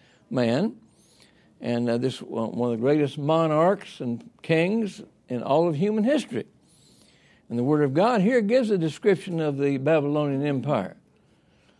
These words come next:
Talks about the birds of the air, how he controls basically most of the then known world. Now, ha-, controlling the birds and things like that, that's just sort of rhetorical, um, uh, hyperbole, you might <laughs> say.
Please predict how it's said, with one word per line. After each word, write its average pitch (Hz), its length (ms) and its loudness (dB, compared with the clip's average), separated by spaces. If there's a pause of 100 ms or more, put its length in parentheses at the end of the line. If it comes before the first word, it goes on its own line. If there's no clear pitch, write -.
(120)
Talks - 300 -4
about 139 340 4
the 131 140 -2
birds 147 460 4
of 160 140 2
the 160 140 4
air, 175 320 6
how 170 180 4
he 170 80 2
controls 180 580 2
basically 175 640 2
most 175 460 2
of 165 140 0
the 147 160 2
then 175 280 0
known 180 260 0
world. 202 440 2 (1080)
Now, 113 280 -2 (220)
ha-, - 260 -8
controlling 139 500 -2
the 131 80 0
birds 143 400 4
and 139 100 -4
things 135 280 -4
like 131 240 -2
that, 143 260 0
that's 131 160 -4
just 131 300 -6
sort 139 180 -2
of 120 140 -4
rhetorical, 131 800 0 (580)
um, 107 420 -4 (360)
uh, - 220 -10 (100)
hyperbole, 151 760 2
you 175 140 -2
might 135 280 0
<laughs> - 120 -12
say. - 320 -2